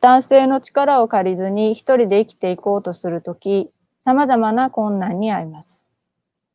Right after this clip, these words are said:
私も講義などでエルジービーティーについて触れるとき、困難な面に焦点を当てることが多いのですが、今回はそれだけでなく、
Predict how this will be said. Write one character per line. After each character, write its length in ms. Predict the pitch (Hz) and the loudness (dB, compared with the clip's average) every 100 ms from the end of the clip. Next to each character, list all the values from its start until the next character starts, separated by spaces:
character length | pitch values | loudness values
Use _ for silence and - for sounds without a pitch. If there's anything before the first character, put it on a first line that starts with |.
| _ _ _ _ _ _ _ _ _ _ | _ _ _ _ _ _ _ _ _ _
私 320 | 262 262 285 | 0 2 2
も 240 | 285 302 | 4 2
講 300 | 302 311 311 | 4 2 4
義 120 | 277 | 2
な 140 | 226 190 | 0 0
ど 160 | 175 | 0
で 240 | 170 208 214 | 4 6 8
エ 60 | |
ル 120 | 202 214 | 6 4
ジ 100 | 233 | 2
ー 120 | 233 | 2
ビ 220 | 240 240 | 0 -2
ー 20 | |
テ 200 | - 240 | -2 -2
ィ 0 | |
ー 20 | |
に 160 | 220 180 | 0 -2
つ 120 | - | -2
い 120 | 185 | -2
て 100 | - | 0
触 160 | 233 208 | 0 0
れ 140 | 190 | 0
る 100 | 185 | -2
と 100 | 180 | -4
き、 380 | 185 - 208 - _ _ _ | -6 0 0 0 _ _ _
困 240 | - 320 311 | -2 0 2
難 220 | 247 202 | 2 2
な 100 | 190 | 0
面 340 | 208 220 202 | 0 0 0
に 160 | 214 233 | 0 0
焦 240 | 254 233 | 2 2
点 260 | 220 190 180 | 2 -2 0
を 80 | 180 | -2
当 60 | |
て 160 | - 220 | 0 0
る 100 | 240 | 0
こ 140 | 262 | -2
と 120 | 294 | -2
が 280 | 269 185 - - | 0 0 -2 0
多 200 | 202 196 | 0 0
い 60 | |
の 160 | 180 170 | -2 -4
で 120 | 160 | -6
す 180 | - 170 | -8 -6
が、 340 | 175 196 202 _ _ _ _ | 0 2 0 _ _ _ _
今 240 | - 302 294 | -2 0 2
回 300 | 233 190 180 | 2 2 4
は 320 | 202 208 - _ _ | 6 6 4 _ _
そ 120 | - | -2
れ 120 | 247 | 2
だ 140 | 247 254 | 2 2
け 160 | 262 | 2
で 140 | 226 196 | 2 0
な 160 | 175 | -4
く、 340 | - 220 214 | 0 4 4